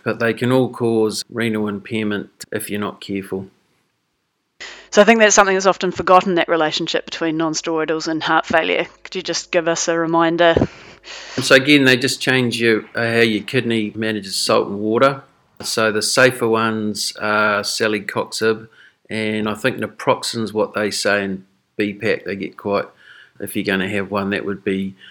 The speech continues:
Speaker 1: the end of it. So it's more the cox one that seems to affect things.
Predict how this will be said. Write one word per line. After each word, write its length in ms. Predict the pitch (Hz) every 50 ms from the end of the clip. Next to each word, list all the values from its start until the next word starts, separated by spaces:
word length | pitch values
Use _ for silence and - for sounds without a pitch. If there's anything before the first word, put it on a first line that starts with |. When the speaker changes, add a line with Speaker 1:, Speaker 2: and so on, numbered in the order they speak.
| - - _ _ _ _
Speaker 1:
the 180 | 110 104 104
end 120 | 107 104 101
of 80 | 98
it. 140 | 104 92 -
So 100 | - 127
it's 140 | 104 - -
more 220 | 127 127 127 123
the 100 | 117 113
cox 460 | 113 - - - 120 - - - - -
one 300 | 110 110 110 107 107 104
that 200 | 104 - - -
seems 340 | - 110 104 104 98 - -
to 80 | - 98
affect 380 | 95 - - 120 - - -
things. 460 | - - 110 107 107 107 101 - -